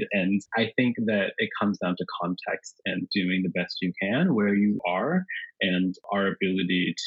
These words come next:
to access these materials, which the most sustainable clothing is the one that's already in your closet, then <laughs> stands to reason that the most sustainable textiles are the ones that are already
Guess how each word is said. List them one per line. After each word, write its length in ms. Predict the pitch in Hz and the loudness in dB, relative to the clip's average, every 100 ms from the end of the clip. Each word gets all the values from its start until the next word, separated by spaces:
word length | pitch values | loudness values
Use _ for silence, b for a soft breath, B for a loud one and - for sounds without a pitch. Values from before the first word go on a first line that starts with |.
| - | -4
to 560 | 90 90 87 90 92 - | -2 0 0 0 -2 -2
access 380 | 104 110 - 95 | -2 -2 -2 -2
these 140 | 95 90 | -2 -2
materials, 680 | 87 - 123 160 92 98 107 | -2 -2 0 2 2 2 0
which 340 | 101 92 - - | -2 -2 -2 0
the 60 | 107 | 2
most 240 | 113 123 | 2 2
sustainable 880 | - - 127 120 107 110 107 98 98 - _ - - | -2 0 4 4 4 2 4 2 0 -6 _ -4 0
clothing 600 | 127 143 117 107 107 104 | 2 2 2 2 2 2
is 160 | 101 | 0
the 80 | 110 | 0
one 160 | 110 107 | 2 0
that's 160 | 104 | 0
already 260 | 110 107 104 | 2 4 4
in 60 | 98 | 2
your 120 | 95 | 0
closet, 580 | - 147 135 104 107 - - | 0 2 4 2 2 0 -2
then 280 | 104 104 101 | 2 2 0
<laughs> 80 | - | -6
stands 400 | - - 127 127 | -6 2 2 4
to 80 | 110 | 2
reason 420 | 107 156 139 113 | 4 4 4 4
that 100 | 104 113 | 2 2
the 80 | |
most 180 | 117 113 | 0 2
sustainable 520 | 113 - 120 104 101 - | 0 2 2 2 0 0
textiles 680 | - - 104 - 101 104 107 | -2 0 -2 2 2 2 2
are 120 | 101 | 2
the 100 | 107 | 2
ones 260 | 110 110 107 | 2 2 2
that 100 | 98 | 2
are 120 | 90 | 4
already 560 | 113 123 117 113 117 | 4 4 4 4 2